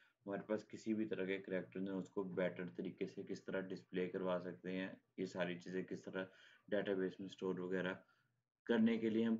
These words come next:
किस तरह से word को improve करते हैं, ये सारी चीज़ें। क्योंकि user तो हमें data किसी भी तरह से दे सकता है, ठीक है। फर्ज करें हम यूज़र से data ले रहे हैं, एक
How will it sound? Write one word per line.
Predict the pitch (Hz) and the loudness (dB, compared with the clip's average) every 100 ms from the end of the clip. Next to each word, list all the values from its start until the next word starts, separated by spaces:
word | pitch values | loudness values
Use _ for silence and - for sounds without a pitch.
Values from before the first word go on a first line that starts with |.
| 127 | 2
किस | 120 | 2
तरह | 127 117 113 | 4 4 4
से | 120 135 147 - 92 95 | 4 2 0 -10 -6 4
word | 107 101 | 4 4
को | - 110 | 2 4
improve | 104 - 104 98 - | 4 2 2 2 -2
करते | 87 - | -4 -4
हैं, | 85 - _ - | -10 -10 _ -10
ये | 87 | -6
सारी | 85 - | -6 -8
चीज़ें। | 85 76 82 | -10 -10 -8
क्योंकि | - 107 123 117 | -2 4 4 4
user | 107 131 | 6 6
तो | 127 135 | 6 6
हमें | 127 123 | 6 8
data | 110 110 117 | 6 6 2
किसी | - 127 | 2 2
भी | 127 | 4
तरह | 117 110 | 6 6
से | 113 | 6
दे | 101 87 | 6 4
सकता | 87 - | 0 -2
है, | 82 - - - - _ _ _ _ _ _ _ _ _ _ | -4 -6 -16 -20 -20 _ _ _ _ _ _ _ _ _ _
ठीक | 95 | 0
है। | 107 | 2
फर्ज | 135 120 107 | 4 2 4
करें | 123 123 | 6 10
हम | 127 | 10
यूज़र | 117 110 110 | 10 10 8
से | 123 117 | 6 4
data | 107 107 120 | 4 6 6
ले | 110 95 | 8 8
रहे | 87 | 6
हैं, | 85 82 - _ _ _ _ _ _ _ _ _ | 4 0 -8 _ _ _ _ _ _ _ _ _
एक | 98 98 | 2 2